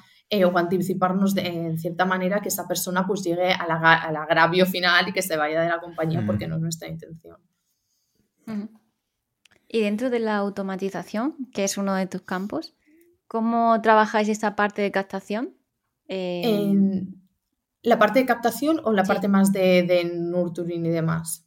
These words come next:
Speaker 3: Más de captación. Es decir, entiendo que, eh, has mencionado también email marketing, por ejemplo.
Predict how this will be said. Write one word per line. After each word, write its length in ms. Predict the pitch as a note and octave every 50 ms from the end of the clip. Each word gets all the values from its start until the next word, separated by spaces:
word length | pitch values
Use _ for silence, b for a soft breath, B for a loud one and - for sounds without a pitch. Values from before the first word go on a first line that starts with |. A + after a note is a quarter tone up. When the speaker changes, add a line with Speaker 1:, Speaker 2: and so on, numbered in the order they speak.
| - _
Speaker 3:
Más 280 | - A#3 A3+ A3+ A3+ G#3+
de 100 | A3 G3+
captación. 600 | G#3 G3 G3 - G3 - - G3+ F3+ F3 F#3+ -
Es 100 | _ _
decir, 140 | - G#3 G3+
entiendo 400 | G3 F#3+ G3+ G3+ G3+ G#3 G#3+ G3+
que, 320 | G#3 G3+ G#3 G#3 G#3 G#3 G#3 B B B B B B B B _ _ _ -
eh, 200 | A3 G#3+ G#3 G#3
has 160 | G#3 G3+ G#3
mencionado 320 | G#3+ G#3+ G#3 A3+ G#3 G3+ G3
también 180 | G3 G3 G3
email 220 | F#3+ F#3 F#3 F3+ F3+
marketing, 640 | F#3 G#3 A#3+ B3 - A3+ A3 A3 G#3+ A3+ A#3+ A#3
por 140 | - - F#3+
ejemplo. 500 | G3 - G#3+ G#3+ G#3+ G#3 - G3 C4 C4